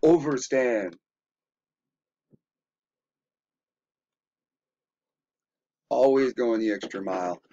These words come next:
in the wrong places. In the wrong places.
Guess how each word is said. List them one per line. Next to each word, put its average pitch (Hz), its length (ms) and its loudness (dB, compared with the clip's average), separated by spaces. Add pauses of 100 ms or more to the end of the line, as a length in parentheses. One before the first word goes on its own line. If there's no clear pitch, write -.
(260)
in 104 120 -6
the 98 80 -8
wrong 90 480 -4
places. 82 520 -10 (1700)
In 117 100 -2
the 110 100 2
wrong 98 380 -2
places. - 580 -6